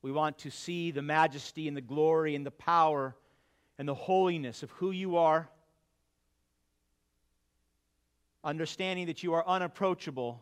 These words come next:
apart from Christ, that our sins prevent us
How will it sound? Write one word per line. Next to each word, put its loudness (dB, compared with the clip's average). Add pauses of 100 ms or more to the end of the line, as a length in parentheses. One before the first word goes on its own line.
(100)
apart -2
from -14
Christ, -2 (960)
that 0
our 4
sins -4
prevent -2
us 0